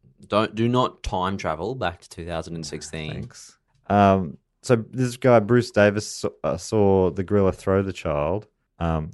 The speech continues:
Speaker 2: I should say, 'cause if anyone doesn't know much about this story, the kid's fine. The kid is fine afterwards,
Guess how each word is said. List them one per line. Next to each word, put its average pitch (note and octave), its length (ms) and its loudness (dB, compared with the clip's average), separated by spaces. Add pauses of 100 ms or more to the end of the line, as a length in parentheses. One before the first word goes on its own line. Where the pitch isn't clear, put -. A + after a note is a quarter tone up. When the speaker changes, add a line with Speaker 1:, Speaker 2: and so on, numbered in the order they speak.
Speaker 2:
I C3 80 4
should G3+ 240 0
say, G#2+ 460 4 (100)
'cause A2 140 -10
if A#2 160 -2
anyone A#2 420 2
doesn't G2 260 2
know F#2+ 140 2
much F2+ 240 -2
about F2 100 0
this D#2+ 140 -4
story, E2 160 -2
the E2 100 -4
kid's - 280 -8
fine. C#2+ 340 -6 (340)
The G2+ 80 -4
kid G2+ 320 2
is E2+ 160 -6
fine G2+ 380 2
afterwards, F2 760 -2